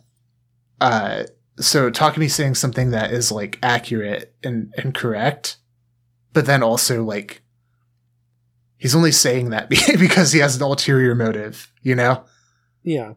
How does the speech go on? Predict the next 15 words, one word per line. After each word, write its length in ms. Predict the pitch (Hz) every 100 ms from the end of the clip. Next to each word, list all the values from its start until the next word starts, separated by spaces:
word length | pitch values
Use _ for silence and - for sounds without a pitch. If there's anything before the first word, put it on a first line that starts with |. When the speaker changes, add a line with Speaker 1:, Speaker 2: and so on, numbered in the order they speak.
| _ _ _ _ _ -
Speaker 1:
<laughs> 300 | - - - - 202 - 185
Speaker 2:
Clearly, 540 | 226 208 214 202 185 - _
like, 380 | 190 160 139 - - - _ -
to, 360 | - 214 185 190 180
to 220 | - 185
put 280 | - 226 170
Nana 280 | 170 175 160
in 160 | 165
this 160 | 160 -
position 640 | 151 151 139 160 139 135 -
where, 720 | 143 143 139 135 131 127 127 -
uh, 480 | 143 131 127 117 110 _ _ _ _ -
he's 220 | 180 160
being 300 | 160 156 147
like, 360 | 131 123 123